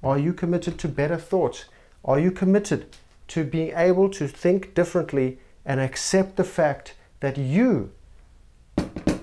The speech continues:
are the key to better golf? You are the key to better golf. I don't give two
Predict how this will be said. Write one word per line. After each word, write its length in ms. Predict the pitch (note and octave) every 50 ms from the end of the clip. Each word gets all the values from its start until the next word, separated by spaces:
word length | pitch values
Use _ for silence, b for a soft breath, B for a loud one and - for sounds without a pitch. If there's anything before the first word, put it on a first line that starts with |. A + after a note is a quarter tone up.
| - - - - _ _
are 80 | D#3+ D#3+
the 80 | E3
key 420 | D#3+ - - B3+ A3 E3 G#2+ G2+ - -
to 100 | - F3+
better 240 | - D3+ D3+ C#3+ C3
golf? 400 | G#2 A#2 - - - - - C#3
You 320 | C3+ D#3+ A#3 C#4 D4 A#3+
are 140 | G3 G3 F3+
the 80 | F3 D#3+
key 240 | - - F3+ E3+
to 120 | D#3+ - C3+
better 200 | B2+ B2 - A2
golf. 260 | - G#2 G2+ - - b b b b b b b b b b b -
I 80 | G#3 A3+
don't 240 | C4+ C#4+ C4 F#3
give 340 | - F3 E3+ E3+ E3+ - - -
two 340 | - - A3 A#3 B3 B3